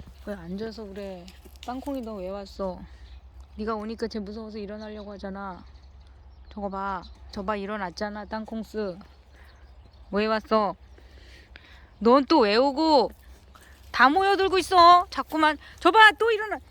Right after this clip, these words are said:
에이, 다 일어났잖아, 니네 때문에. 먹-, 어, 먹을 거 안 갖고 왔어. 먹을 거 없어, 아야!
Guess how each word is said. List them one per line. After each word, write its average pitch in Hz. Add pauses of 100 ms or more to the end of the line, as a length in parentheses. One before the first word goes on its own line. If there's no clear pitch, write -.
(500)
에이, 226
다 -
일어났잖아, 202
니네 196
때문에. 208 (4000)
먹-, 170 (240)
어, 170
먹을 185
거 208
안 165
갖고 202
왔어. 196
먹을 175
거 170
없어, 160
아야! 285